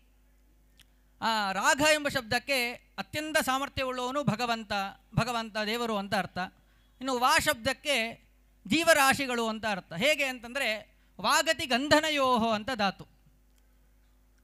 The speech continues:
"ಏ ಗತ್ಯರ್ಥಾಹ ತೇ ತೇ ಜ್ಞಾನಾರ್ಥಾಹ" ಎಂಬುದಾಗಿ ಅರ್ಥವನ್ನು ಮಾಡಿದಾಗ ಜ್ಞಾನ ಅಂತ ಅರ್ಥ, ಜ್ಞಾನವಾನ್. ಆ ವಾ ಜ್ಞಾನ ಉಳ್ಳವರೆಲ್ಲರೂ ಕೂಡ ಜೀವರಾಶಿಗಳು ಅಂತ ಅರ್ಥ.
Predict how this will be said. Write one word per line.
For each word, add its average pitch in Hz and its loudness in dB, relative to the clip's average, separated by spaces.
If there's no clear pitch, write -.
"ಏ 294 6
ಗತ್ಯರ್ಥಾಹ 277 2
ತೇ 262 -2
ತೇ 277 0
ಜ್ಞಾನಾರ್ಥಾಹ" 247 0
ಎಂಬುದಾಗಿ 233 -2
ಅರ್ಥವನ್ನು 233 -4
ಮಾಡಿದಾಗ 208 -4
ಜ್ಞಾನ 233 0
ಅಂತ 208 -2
ಅರ್ಥ, 180 -6
ಜ್ಞಾನವಾನ್. 208 -2
ಆ 185 0
ವಾ 214 4
ಜ್ಞಾನ 254 4
ಉಳ್ಳವರೆಲ್ಲರೂ 285 2
ಕೂಡ 294 0
ಜೀವರಾಶಿಗಳು 247 2
ಅಂತ 185 -10
ಅರ್ಥ. 185 -8